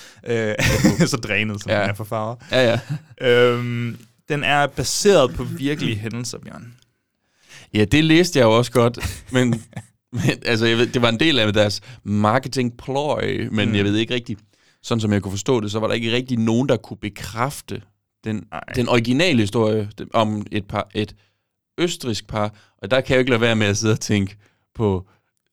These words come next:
Speaker 2: en k-, lille ven, vi har, der hedder Michael Heineke.
Speaker 1: <laughs> Michael
Speaker 2: Øhm,
Speaker 1: Haneke.
Speaker 2: øhm, og, øh, Funny Games,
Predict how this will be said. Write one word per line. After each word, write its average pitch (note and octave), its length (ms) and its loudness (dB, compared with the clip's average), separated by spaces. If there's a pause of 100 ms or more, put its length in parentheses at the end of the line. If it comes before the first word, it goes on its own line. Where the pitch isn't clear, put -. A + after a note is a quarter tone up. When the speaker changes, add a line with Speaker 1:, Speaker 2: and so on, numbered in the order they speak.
(160)
Speaker 2:
en G2+ 180 -8 (300)
k-, - 140 -16
lille A2 480 2
ven, G#2+ 180 0
vi G#2+ 60 0
har, G#2+ 220 0
der G2+ 80 -4
hedder G2+ 380 -2
Michael G#2+ 440 -6 (220)
Heineke. A2 360 -4
Speaker 1:
<laughs> - 0 -
Michael G#2+ 500 2
Speaker 2:
Øhm, G#2 80 -8 (180)
Speaker 1:
Haneke. G2+ 300 -16 (480)
Speaker 2:
øhm, G2+ 500 -2 (840)
og, G#2 320 2
øh, G2+ 240 -4 (100)
Funny A#2+ 200 -2
Games, G#2+ 460 -6